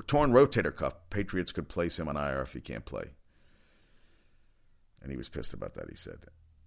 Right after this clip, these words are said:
Oh, and the Japanese bar, uh, pitcher outfielder Shohei, Shohei Ohtani will be available to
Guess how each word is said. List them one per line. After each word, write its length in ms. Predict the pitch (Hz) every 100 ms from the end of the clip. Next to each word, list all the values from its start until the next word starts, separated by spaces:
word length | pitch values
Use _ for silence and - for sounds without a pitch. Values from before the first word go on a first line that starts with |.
| - - -
Oh, 120 | 82
and 80 | 80
the 60 | 71
Japanese 480 | 92 87 85 80
bar, 400 | - 82 78 73 -
uh, 340 | 64 58 55 52 - _
pitcher 300 | 113 101 95
outfielder 560 | 87 - 78 76 67 - - -
Shohei, 520 | - - 107 85 98 - -
Shohei 460 | - 104 98 98
Ohtani 580 | 87 - 95 87 67 65 - -
will 100 | 64
be 120 | 65
available 320 | 71 80 76
to 80 | 76